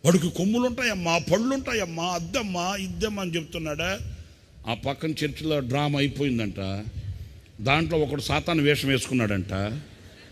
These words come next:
వాడు ఇంటికి వెళ్తున్నాడంట. ఆ వేషం వేసుకున్న వాళ్ళందరూ ఏమో మొఖాలు కడుక్కొని క్లీన్ అయిపోయింది వాళ్ళకి. వీడు సైతాన్ గాడికి ఒళ్ళంతా నల్ల రంగు కొట్టేశారు.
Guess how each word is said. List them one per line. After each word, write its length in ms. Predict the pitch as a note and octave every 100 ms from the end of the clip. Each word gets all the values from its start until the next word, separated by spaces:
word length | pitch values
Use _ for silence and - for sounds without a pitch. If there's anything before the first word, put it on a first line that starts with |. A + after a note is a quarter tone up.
| - - -
వాడు 160 | D#3 D#3
ఇంటికి 240 | E3+ F#3
వెళ్తున్నాడంట. 640 | F3+ E3 E3 C#3+ A#2 G2+ F#2 F2 - - - - - - - - - - - - - - - -
ఆ 100 | D#3
వేషం 320 | E3+ F3+ F#3+ G#3+
వేసుకున్న 340 | G#3 - G#3+
వాళ్ళందరూ 420 | G3+ G3 G3 G3+
ఏమో 360 | G3+ A3 A#3+ A3
మొఖాలు 340 | G3+ F#3+ A3+
కడుక్కొని 360 | G#3 G#3 A3 G#3
క్లీన్ 260 | - A#3
అయిపోయింది 340 | A3+ F3 G3 G3
వాళ్ళకి. 340 | D#3+ A2+ A#2 - - - - - -
వీడు 100 | G#3
సైతాన్ 380 | - A#3 B3+ A#3+
గాడికి 280 | A3+ F#3+
ఒళ్ళంతా 340 | G3+ A3+ A#3+ A#3+
నల్ల 220 | A3+ A3+
రంగు 180 | A3+ A3+
కొట్టేశారు. 640 | G3+ F#3+ C#3+ B2+ G2 -